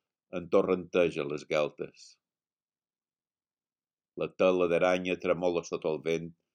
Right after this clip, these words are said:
com aquest test que espera que s'adin la xarxa de tinta, la lectora activa que necessita veure aquesta llum feixuga que s'ha plantat en una fruitera plena dels grocs lluents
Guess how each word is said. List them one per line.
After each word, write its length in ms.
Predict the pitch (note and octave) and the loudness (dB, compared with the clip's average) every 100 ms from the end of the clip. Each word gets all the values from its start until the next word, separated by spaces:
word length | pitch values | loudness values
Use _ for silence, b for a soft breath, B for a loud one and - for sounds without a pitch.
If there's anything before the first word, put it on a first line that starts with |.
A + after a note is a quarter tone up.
| _ _ _ _ _ _ _ | _ _ _ _ _ _ _
com 180 | F2 D#2 | -2 -2
aquest 340 | E2 G2 F2 - - | -2 -2 -2 -6 -2
test 440 | D#2+ D2+ - _ _ _ _ _ - | 0 0 -10 _ _ _ _ _ -8
que 80 | F2+ | -8
espera 320 | - A2 A2 | -4 0 0
que 140 | G2 G#2 | -2 -6
s'adin 380 | - F2+ E2+ D#2+ | 0 0 0 -6
la 140 | E2 | -8
xarxa 480 | - G2 E2+ E2 F2+ | -6 0 0 -2 -8
de 140 | D#2+ D#2 | -6 -6
tinta, 460 | F2 F2 E2+ G#2 G#2 _ _ - | -8 -14 -6 -6 -6 _ _ -4
la 100 | G2 | 2
lectora 480 | F#2 F2 - G#2 G#2 | 2 0 4 4 6
activa 480 | G2 - A#2+ A#2 B2+ B2+ _ _ _ _ _ - | 2 -6 -6 -2 -2 -2 _ _ _ _ _ -6
que 80 | F#2 | -4
necessita 540 | E2+ - - F#2+ G#2 F#2+ | -4 -8 -10 -6 -2 0
veure 460 | F#2 F#2 E2 D#2+ | 2 0 2 -2
aquesta 380 | D#2 E2+ - F2+ | -2 -8 -6 -4
llum 220 | F2 F2 E2 | 0 -2 -2
feixuga 640 | E2 - - G#2+ F#2+ D#2+ D2 - _ _ _ _ _ _ _ - | -10 -10 -4 -2 0 -2 -4 -6 _ _ _ _ _ _ _ -12
que 80 | - | -4
s'ha 140 | G#2+ | -2
plantat 480 | A2 G#2+ F#2 D#2+ D#2+ | 0 -2 0 -2 -2
en 140 | D#2 E2+ | -6 -4
una 120 | E2 | -4
fruitera 460 | G2 F#2 - D2+ D#2+ | -2 -4 -2 -2 -2
plena 320 | - F2+ F#2 F#2 | -2 -2 -2 -4
dels 180 | E2+ E2+ | -4 -2
grocs 340 | E2+ F#2 - - | 2 2 2 -14
lluents 540 | F2 F2 F2+ G#2 A2+ | -4 0 2 0 -6